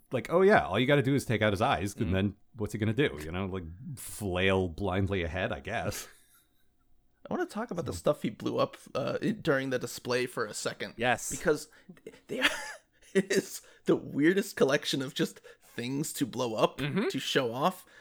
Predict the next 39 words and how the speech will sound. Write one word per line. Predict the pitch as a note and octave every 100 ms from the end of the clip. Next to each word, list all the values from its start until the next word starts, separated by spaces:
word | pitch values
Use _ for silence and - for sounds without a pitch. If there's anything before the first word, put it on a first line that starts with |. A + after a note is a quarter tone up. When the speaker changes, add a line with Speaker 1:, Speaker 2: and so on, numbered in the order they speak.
| - _
Speaker 3:
First | - A#3+ B3 -
is | E3+
just | E3+ -
a |
pile | B2+ - F#3+ F3
of, | D#3 C3+ -
of, | D#3 B2+ -
like, | C3 A#2
sharp | - - D#3+ -
debris. | - B2+ B2 A2 F2+ - _ _ _ -
Good | F#3+
idea. | C#3+ A2+ C3+ A2 E2
Speaker 1:
Mm-hmm. | B2 _
Speaker 3:
Blow | D#3+ D#3+
that | D3 C3+ A#2
up. | G2 -
That's | E3+ C#3+
a |
safe, | G#2 - - C3 -
smart | - C3+ A#2+
idea. | A#2 A#2+ B2 C3+ - _ -
You're | C#3
twenty | - F3 D3+
feet | - C#3+
away | C3 A2
from | A2+
people. | G#2+ G#2 - F2+ - _ A#2+
Speaker 2:
Mm-hmm. | C3+ F#3+ - _ _ - -
Speaker 3:
The |
next | D3 F#3 - -
is | D#3+
just | - G#3
a | E3+
doghouse. | B2+ - C3 G3 A3 E3 B2 G#2+ - -
Speaker 2:
A | C3+
brick | B2 A#2+ F#3+
Speaker 3:
It's | F4+ G3
just |
Speaker 2:
doghouse. | F#3+ F3+ F3 G#2+ - - -